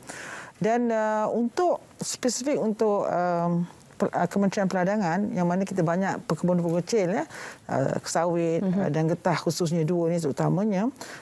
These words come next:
Speaker 1: Dan juga kita ada juga, uh, ladang kenaf dan juga, uh,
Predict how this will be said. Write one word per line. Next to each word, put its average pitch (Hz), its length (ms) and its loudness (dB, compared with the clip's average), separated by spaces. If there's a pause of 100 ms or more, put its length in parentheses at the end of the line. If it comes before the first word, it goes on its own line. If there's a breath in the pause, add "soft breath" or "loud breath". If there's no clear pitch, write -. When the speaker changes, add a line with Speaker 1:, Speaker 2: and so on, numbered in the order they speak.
(120 loud breath)
Speaker 1:
Dan 190 160 2
juga 202 160 0
kita 185 320 0
ada 185 160 0
juga, 175 420 0 (220)
uh, 73 560 0
ladang 151 480 0
kenaf 202 720 -2 (400 loud breath)
dan 160 240 2
juga, 165 240 0 (320)
uh, 143 540 0